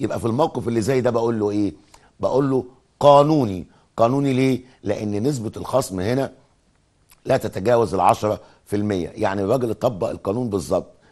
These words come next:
لأن القانون قال إن ما يقدرش أخصم أكتر من كام؟ من عشرة في المية، وصاحب العمل نفذ القانون فعلا وخصم عشرة في المية من أجر العامل. الجزء بتاع ال-، الأجر ده مهم جدا جدا جدا،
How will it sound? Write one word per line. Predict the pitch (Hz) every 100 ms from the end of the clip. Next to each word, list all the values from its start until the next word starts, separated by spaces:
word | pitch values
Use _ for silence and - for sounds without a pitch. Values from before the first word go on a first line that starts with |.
| _ -
لأن | 98 107 104
القانون | - - 104 131
قال | 120 117 87 - - _ -
إن | 101 104
ما | 107
يقدرش | 101 110 131 120
أخصم | 120 - 117
أكتر | 123 120
من | 110 107
كام؟ | 117 120 107 - _ -
من | 101
عشرة | 101 123 131 143
في | 131 131
المية، | 117 98 76 - _
وصاحب | - 135 123 113
العمل | 113 139 135 - _ _
نفذ | 127 165 151 110
القانون | 110 110 127 123
فعلا | 123 113 110 110 - _ -
وخصم | 95 127 120 104
عشرة | 95 110 101
في | 90
المية | 85 101 104 104 - _ _
من | 92 85
أجر | 92 95 87 - _ _ -
العامل. | 143 104 78 65 - _ _ - _ _
الجزء | 101 98 117 123
بتاع | 110 - 117
ال-، | 107 98
الأجر | 95 - 127 107
ده | 104 147 131
مهم | 107 104 131 117
جدا | 104 123 90
جدا | 101 92 120 95
جدا، | 98 117 87 78